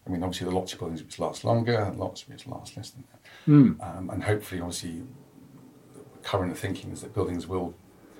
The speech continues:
Speaker 1: will, will become a longer lifespan on average, but at the moment, it's, there's no definitive research on it, but let's say it's around sixty to a hundred years. I mean, the
Speaker 2: Mm-hmm.
Speaker 1: life cycle assessments are done over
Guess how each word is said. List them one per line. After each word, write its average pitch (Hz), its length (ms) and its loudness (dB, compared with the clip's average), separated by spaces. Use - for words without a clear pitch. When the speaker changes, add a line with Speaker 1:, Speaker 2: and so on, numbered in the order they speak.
Speaker 1:
will, 85 160 -6
will 104 80 0
become - 320 6
a 98 40 6
longer 90 320 2
lifespan 85 480 -2
on 85 80 -6
average, - 280 -6
but - 120 -6
at 127 160 2
the - 60 -4
moment, 98 420 4
it's, - 260 -10
there's 95 140 -8
no 117 140 4
definitive - 500 -2
research - 380 2
on - 80 -6
it, - 140 -8
but 101 100 -8
let's 113 220 0
say 95 240 4
it's - 180 -4
around 87 400 -2
sixty - 380 -8
to - 160 -8
a - 20 -8
hundred - 340 -6
years. - 320 -10
I - 60 -2
mean, 92 80 4
the 90 60 -2
Speaker 2:
Mm-hmm. 104 80 8
Speaker 1:
life 104 140 10
cycle 101 240 2
assessments - 520 -4
are 90 60 -12
done - 240 -8
over - 160 -10